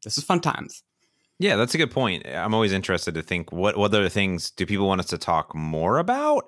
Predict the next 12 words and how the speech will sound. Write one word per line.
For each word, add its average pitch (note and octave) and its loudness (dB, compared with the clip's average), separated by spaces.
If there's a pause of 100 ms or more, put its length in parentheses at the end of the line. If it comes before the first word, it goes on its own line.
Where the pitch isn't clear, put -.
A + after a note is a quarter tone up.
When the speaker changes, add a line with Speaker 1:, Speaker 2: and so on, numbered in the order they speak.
Speaker 2:
And F#2+ 0 (240)
Speaker 1:
Hmm. A2 -20 (180)
Speaker 2:
looking A#2+ 2
at G#2+ -2
the A2 -2
topics B2 0
that G2+ -2
people G2+ -2
submit, C#3 -2
there F2+ 0
is E2+ -4
definitely F#2 -2